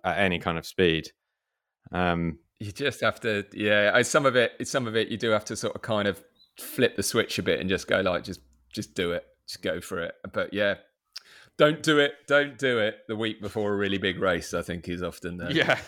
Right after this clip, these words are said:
Speaker 1: <laughs> yeah.
Speaker 2: the adage. I, I, I mean, I went up, Swifty and I went up to, um, there was the Black Mountains, uh, fell race,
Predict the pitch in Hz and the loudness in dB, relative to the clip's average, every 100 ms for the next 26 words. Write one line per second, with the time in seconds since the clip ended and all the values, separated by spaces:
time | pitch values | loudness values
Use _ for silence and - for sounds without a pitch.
0 | - - 120 117 - - 107 95 95 - | -12 -8 -6 -6 -6 -4 -2 -2 -2 -2
1 | - 127 123 113 - _ _ _ _ 127 | 0 4 4 2 -2 _ _ _ _ 2
2 | 127 - - - - 123 127 127 - - | 2 0 -10 -18 -4 0 2 2 0 -2
3 | 120 113 - - _ - 120 - - 113 | 0 0 -4 -20 _ -20 -20 -8 -4 -2
4 | 117 113 107 104 - - 104 98 101 101 | 0 0 2 0 -2 -2 0 0 -2 -6
5 | - 104 98 98 92 - _ - 98 98 | 0 2 2 0 -6 -12 _ -8 -4 -6
6 | 95 _ _ 117 - 104 104 - 98 90 | -8 _ _ 0 2 0 -2 -4 -6 -6
7 | - - - _ - 98 87 - 101 92 | -8 -14 -18 _ -6 -2 -2 -2 -2 -2
8 | 92 90 - - | -2 -6 -8 -16